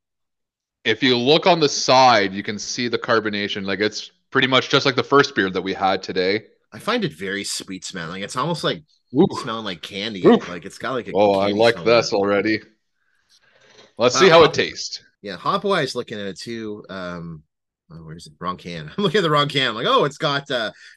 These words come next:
Speaker 2: Spalter Select and, uh, Sa-," oh, that's
Speaker 1: Oh,
Speaker 2: the last
Speaker 1: wow.
Speaker 2: one. It's got,
Speaker 1: This is
Speaker 2: uh,
Speaker 1: good.
Speaker 2: Uh, what has it gotten? It's got, um, Citra hops, uh,
Speaker 1: Does
Speaker 2: wait,
Speaker 1: this
Speaker 2: I'm looking
Speaker 1: also
Speaker 2: wrong.
Speaker 1: have, like,
Speaker 2: Lemon.
Speaker 1: w-, the wheat, though? Yeah, I can taste this
Speaker 2: Oh, it's in the
Speaker 1: again.
Speaker 2: wheat.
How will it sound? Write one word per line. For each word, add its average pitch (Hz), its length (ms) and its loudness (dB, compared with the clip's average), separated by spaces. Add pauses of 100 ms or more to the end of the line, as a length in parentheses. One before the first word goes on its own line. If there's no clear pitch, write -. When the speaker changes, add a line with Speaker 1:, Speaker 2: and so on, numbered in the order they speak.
Speaker 2:
Spalter 151 480 -2
Select 143 440 -2
and, 104 340 -6
uh, 95 160 -6
Sa-," 135 320 -4
oh, 131 100 2
that's 185 160 6
Speaker 1:
Oh, - 40 8
Speaker 2:
the 92 120 2
last 82 140 0
Speaker 1:
wow. 147 100 2
Speaker 2:
one. 80 120 -2 (680)
It's - 160 -10
got, 151 240 2
Speaker 1:
This 151 80 2
is 135 60 0
Speaker 2:
uh, 127 120 0
Speaker 1:
good. 117 260 0 (540)
Speaker 2:
Uh, 113 180 -20 (160)
what 101 120 -16
has 98 120 -10
it 95 40 -14
gotten? 90 240 -8
It's 80 160 -12
got, 120 300 -6
um, 92 380 -6
Citra - 480 -8
hops, - 640 -6 (320)
uh, 90 480 -10 (680)
Speaker 1:
Does 139 160 -2
Speaker 2:
wait, 220 40 0
Speaker 1:
this 220 120 -4
Speaker 2:
I'm - 40 -8
looking 143 120 6
Speaker 1:
also 156 200 2
Speaker 2:
wrong. 143 80 -2
Speaker 1:
have, 131 300 2
like, 113 160 2
Speaker 2:
Lemon. 98 160 -14
Speaker 1:
w-, 101 260 -14
the 117 160 2
wheat, 104 520 -6
though? 190 340 2 (100)
Yeah, 117 460 4 (160)
I 120 80 4
can 131 260 -4
taste 180 380 0
this 190 120 0
Speaker 2:
Oh, 135 60 2
it's 123 180 0
in 107 100 6
the 151 60 4
Speaker 1:
again. - 80 2
Speaker 2:
wheat. 123 300 -6